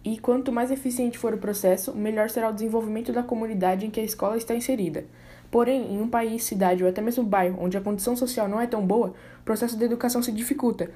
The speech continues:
pois o dinheiro que deveria ser investido nisso é menor. Da ideia de educação surge também a ideia de que um grupo tem forte influência sobre um indivíduo e que sua consciência e pensamentos são formados através da pressão social que ele sofre.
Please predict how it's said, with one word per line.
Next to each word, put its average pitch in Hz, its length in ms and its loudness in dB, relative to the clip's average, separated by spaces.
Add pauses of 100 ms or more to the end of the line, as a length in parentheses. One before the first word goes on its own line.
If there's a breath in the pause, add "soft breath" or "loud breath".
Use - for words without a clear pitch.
(120)
pois 208 120 0
o 208 60 2
dinheiro 214 300 0
que 233 80 -4
deveria 214 320 0
ser 220 180 -4
investido 208 420 0
nisso 226 300 0
é 240 40 0
menor. 226 360 0 (1200 loud breath)
Da 202 140 6
ideia 226 340 4
de 226 120 2
educação 185 580 2
surge 220 220 -2
também 208 300 -2
a 196 60 2
ideia 185 320 4
de 185 120 -4
que - 80 -4
um 208 100 0
grupo 220 240 -2
tem 202 180 -4
forte 208 280 0
influência 226 340 -4
sobre 214 240 -2
um 226 80 -4
indivíduo 208 480 -2 (180 loud breath)
e - 60 -6
que - 140 -10
sua 226 160 0
consciência 220 560 -2
e - 20 -10
pensamentos 190 640 0
são 214 160 -4
formados 202 360 -2
através 202 320 -2
da 196 80 0
pressão 196 280 -4
social 240 340 0
que 226 100 -4
ele 254 140 2
sofre. 175 340 0